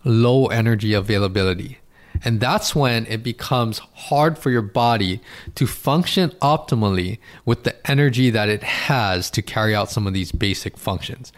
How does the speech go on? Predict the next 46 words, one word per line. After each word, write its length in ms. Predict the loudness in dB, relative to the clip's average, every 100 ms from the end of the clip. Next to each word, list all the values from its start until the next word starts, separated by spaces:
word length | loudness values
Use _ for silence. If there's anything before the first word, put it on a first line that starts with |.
| -4
So 160 | 0
that's 320 | 2 2 0
the 140 | -2 2
overall 380 | 2 4 2 2
concept 560 | 0 -2 -2 -6 -6 -6
of 160 | -4
low 320 | 0 2 2 0
energy 380 | 0 0 0
availability. 800 | -2 0 0 0 0 -2 -2 -8 -14 -20 -20 -18 -18 -18 -10 0
And 160 | 4
what 140 | 4 4
I 80 |
want 220 | 4 4 2
to 100 | 0
talk 300 | 0 0 0
about 180 | 0
a 60 | 2
little 260 | 4 2 2
bit, 180 | 0
we'll 180 | 2 2
give 360 | 0 -2 0 4
a 60 |
little 240 | 4 4 4
examples 680 | 2 0 2 2 2 0 0
and 240 | -4 -2
numbers. 460 | -2 -2 -6 -8 -14 -18 -4
There's 180 | 0 0
still 260 | 2 2 4
a 0 |
lot 240 | 4 4
of 160 | 2 2
research 460 | 2 2 0 0
that's 200 | 0 -2
going 300 | -2 -2 0
on 220 | 2 2 0
with 160 | 0
this, 320 | 0 0 -2 -4
even 240 | 0 2
though 100 | 2
we've 240 | 0 -2
come 440 | -8 -8 -2 -2 -2
a 80 | -4
long 480 | -4 -2 0 -2
way 160 | 0 -2
to 160 | -2 -6
understand 880 | -4 -4 -4 -4 -2 0 0 -2